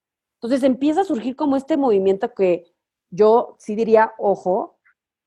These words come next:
porque no es lo mismo preventivo, antes de que te cases y formas una familia y demás, ¿no? Cuando a lo mejor ya tienes mucha responsabilidad, porque esto es un tema de roles y funciones que, pff, a veces tiene que moverse,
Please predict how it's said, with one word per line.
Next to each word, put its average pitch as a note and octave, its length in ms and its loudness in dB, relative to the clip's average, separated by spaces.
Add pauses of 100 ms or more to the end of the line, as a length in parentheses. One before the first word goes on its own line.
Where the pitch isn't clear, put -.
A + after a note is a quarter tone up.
(160)
porque - 240 -6
no G3+ 80 4
es A3 80 4
lo B3+ 120 2
mismo A#3+ 320 -4
preventivo, F3 760 -2 (160)
antes F3 260 0
de G3+ 100 -2
que F3 100 -6
te D#3+ 180 -8
cases F3+ 380 -2
y E3 60 -4
formas F3 300 -6
una F3+ 140 -4
familia E3+ 500 -2
y E3 60 -2
demás, D#3+ 420 -4 (420)
¿no? G3 280 -2
Cuando E3+ 220 -2
a E3+ 40 0
lo F3 60 -2
mejor E3+ 180 -4
ya G3+ 80 -2
tienes G3+ 240 -2
mucha G3 240 -2
responsabilidad, F3 580 -4
porque F#3 220 -8
esto D#3+ 220 -6
es G3+ 40 -4
un G3+ 80 -8
tema G3+ 220 -2
de F3 260 0 (340)
roles F#3+ 360 -2
y E3+ 60 -4
funciones F#3 500 -4
que, D3+ 180 -6
pff, - 240 -20 (320)
a D#3 100 -10
veces F3+ 240 -6
tiene G3 220 -4
que F#3+ 120 -6
moverse, E3+ 600 -2